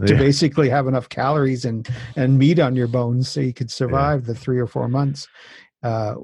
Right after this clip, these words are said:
Speaker 2: with possibly little to no food.
Speaker 1: Uh-huh.
Speaker 2: And so you had to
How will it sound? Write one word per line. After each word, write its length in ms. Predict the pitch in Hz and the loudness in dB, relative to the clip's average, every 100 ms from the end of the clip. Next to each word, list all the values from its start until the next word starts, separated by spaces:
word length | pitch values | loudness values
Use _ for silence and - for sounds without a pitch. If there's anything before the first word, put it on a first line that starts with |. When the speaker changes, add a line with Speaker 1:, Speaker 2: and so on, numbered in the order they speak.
| - 127 | -16 -4
Speaker 2:
with 260 | 135 127 - - | -2 -2 -8 -10
possibly 580 | 147 151 139 127 135 127 | -4 -2 0 0 0 2
little 440 | 127 135 143 139 | 2 2 2 0
to 140 | 143 | 0
no 220 | 131 127 120 | 0 0 -2
food. 540 | - 139 147 110 - _ - - _ - | 0 0 0 -2 -12 _ -20 -20 _ -14
Speaker 1:
Uh-huh. 180 | 82 - | -12 -6
Speaker 2:
And 120 | 131 123 | -6 -2
so 120 | 131 | 0
you 120 | 127 | 2
had 200 | 139 131 | 0 0
to 200 | 131 131 | -4 -6